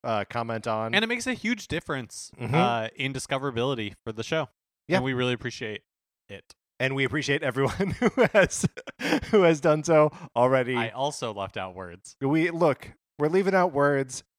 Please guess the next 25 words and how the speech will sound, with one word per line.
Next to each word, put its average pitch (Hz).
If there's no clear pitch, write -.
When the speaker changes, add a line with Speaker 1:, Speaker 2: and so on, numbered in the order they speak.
Speaker 1:
It's 151
'cause 196
we're 185
saving 214
all 175
the 170
words 147
for 147
our 135
predictions, 101
right? 135
Speaker 2:
And 131
what 151
words 147
they 143
will 127
be. 101
Speaker 1:
Yes. 113
What 135
wonderful 220
words. 143
Before 208
even 185
that, 240
though, 135